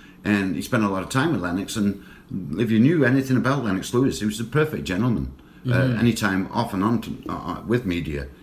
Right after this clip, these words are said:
Speaker 1: I mean, he was never a dance around bragger how good he was.
Speaker 2: Mm-hmm.
Speaker 1: Never ever boasted about it, what you're gonna win.
Speaker 2: Yeah, yeah.
Speaker 1: Never.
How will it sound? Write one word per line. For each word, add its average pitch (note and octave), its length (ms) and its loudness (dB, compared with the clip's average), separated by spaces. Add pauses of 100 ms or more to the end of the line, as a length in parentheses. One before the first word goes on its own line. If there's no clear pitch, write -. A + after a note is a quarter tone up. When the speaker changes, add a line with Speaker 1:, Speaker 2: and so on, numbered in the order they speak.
Speaker 1:
I F#2+ 100 -2
mean, F#2+ 140 2
he F#2+ 80 2
was F2 160 -2
never F#2+ 560 2 (260)
a D2+ 60 -4
dance F#2 340 -2
around E2 300 -2
bragger F2+ 400 0
how D#2 120 0
good F#2 200 0
he A2 80 4
was. C#2+ 340 -6
Speaker 2:
Mm-hmm. B2+ 120 2
Speaker 1:
Never G2+ 240 4
ever A2 160 0
boasted G2+ 480 -2
about D#2+ 200 -4
it, D2 140 -6
what F2 220 -8
you're - 80 -8
gonna E2 160 -4
win. E2+ 440 -2
Speaker 2:
Yeah, B2 180 2
yeah. B2+ 300 2
Speaker 1:
Never. C#3+ 300 2